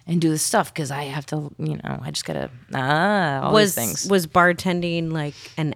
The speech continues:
Speaker 2: outlet for you in some way, like, from the chaos? You
Speaker 1: In a
Speaker 2: know what I
Speaker 1: bi-,
Speaker 2: mean?
Speaker 1: in a big way, yeah, absolutely. Because it allowed me to, um, I think, like, vent in a way.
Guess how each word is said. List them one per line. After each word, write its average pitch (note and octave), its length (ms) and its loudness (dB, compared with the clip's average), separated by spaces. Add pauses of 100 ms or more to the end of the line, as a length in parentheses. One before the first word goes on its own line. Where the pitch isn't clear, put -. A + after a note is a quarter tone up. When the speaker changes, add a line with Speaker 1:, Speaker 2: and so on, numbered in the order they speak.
Speaker 2:
outlet C#3+ 580 -4
for - 160 -8
you F#3 520 -4
in F#3 160 -2
some G3 200 0
way, G3 300 2
like, E3+ 240 0
from D#3+ 260 2
the F3 80 2
chaos? A3 580 0
You A3+ 60 10
Speaker 1:
In C4+ 80 8
a D4 40 10
Speaker 2:
know A#3 60 6
what F#3 60 8
I A#3+ 40 10
Speaker 1:
bi-, B3 40 4
Speaker 2:
mean? C4 120 2
Speaker 1:
in C#4+ 80 6
a C#4 60 6
big A#3 220 2
way, A3+ 200 2
yeah, G3+ 220 0
absolutely. D3 580 0 (680)
Because E3+ 500 6
it F3 160 6
allowed E3 400 4
me E3+ 260 -2
to, E3 760 2
um, C#3 760 -4 (280)
I C#3+ 60 -6
think, A3 220 -2
like, D#3+ 140 2
vent C3+ 360 2
in A3 140 0
a A#3 40 2
way. C#4+ 420 -4